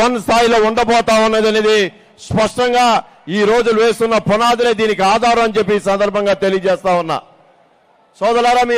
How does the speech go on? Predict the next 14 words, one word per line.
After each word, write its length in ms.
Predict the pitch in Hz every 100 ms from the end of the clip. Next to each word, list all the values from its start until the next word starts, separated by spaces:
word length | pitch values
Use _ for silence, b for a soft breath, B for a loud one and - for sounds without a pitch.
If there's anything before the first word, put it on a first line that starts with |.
| 233
అందరికీ 300 | 247 247 247
ఒకటే 200 | 240 254 240
గుర్తు 200 | 240 240 247
చేస్తా 220 | 233 254 233
ఉన్నా, 160 | 233 214 - _ _ _ _ _ _ - 175
ఈ 20 | 208
రోజు 220 | 240 240 240
ఈ 40 | 220
రాష్ట్రంలో 480 | 220 247 254 254 262 220 - - _ _ _ _ _ _ _
ప్రజల 300 | 170 202 247 247
ముందు 180 | 247 240 226
ఏదైతే 380 | 247 247 240 247 233 202 - _ - 127 143
హామీలు 360 | 220 254 254 254
ఇచ్చారో 360 | - 247 254